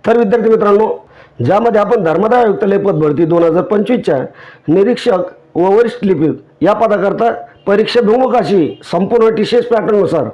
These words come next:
तुमच्या अभ्यासक्रमावर आधारित अतिशय महत्त्वाचे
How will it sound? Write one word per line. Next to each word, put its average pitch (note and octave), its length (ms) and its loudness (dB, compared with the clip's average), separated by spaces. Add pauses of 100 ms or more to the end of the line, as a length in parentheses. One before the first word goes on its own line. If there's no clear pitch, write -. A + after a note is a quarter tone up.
(580)
तुमच्या F#3 260 0
अभ्यासक्रमावर A3 580 0
आधारित G#3+ 340 2 (760)
अतिशय A3 380 0
महत्त्वाचे A3 540 0